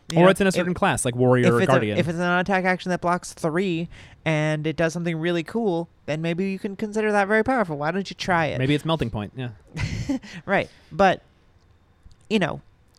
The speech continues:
Speaker 1: people trying to s-, assign value
Speaker 2: Mm-hmm.
Speaker 1: to Codex of Frailty as saying, like, "Oh, it's a zero for ten." I just find that really silly.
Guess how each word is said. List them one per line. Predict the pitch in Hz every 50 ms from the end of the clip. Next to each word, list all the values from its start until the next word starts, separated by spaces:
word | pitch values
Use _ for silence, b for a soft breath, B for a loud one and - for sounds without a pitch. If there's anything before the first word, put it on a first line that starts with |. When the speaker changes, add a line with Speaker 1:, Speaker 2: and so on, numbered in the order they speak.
| -
Speaker 1:
people | - 254 262 269 262 247
trying | - - - 214 208 208 190
to | 185
s-, | 175 - - - - - - -
assign | - 175 - - - - 202 190 202 214 214 196 180 170 156
value | 147 165 156 160 165 170 175 156 139 139 143 117 87 92 - - b b b b b
Speaker 2:
Mm-hmm. | 151 147 147 151 147
Speaker 1:
to | 202 190 190 190 175 160 151 -
Codex | - - 180 165 165 175 - -
of | 156 -
Frailty | - 160 147 147 147 156 - - 156 -
as | 127 131
saying, | - - 165 151 143 143
like, | 143 - -
"Oh, | 147
it's | 147 - -
a | 151 135 131 131 131 139 - 139
zero | 139 143 156 160 160 160 156
for | 147 - 156
ten." | - - - 170 160 156 147 139 - B B B B B
I | - 208 220
just | 208 190 -
find | - 175 165 156 151
that | 139
really | 135 151 156 156 131 135 147
silly. | - - - 175 156 147 147 143 143 151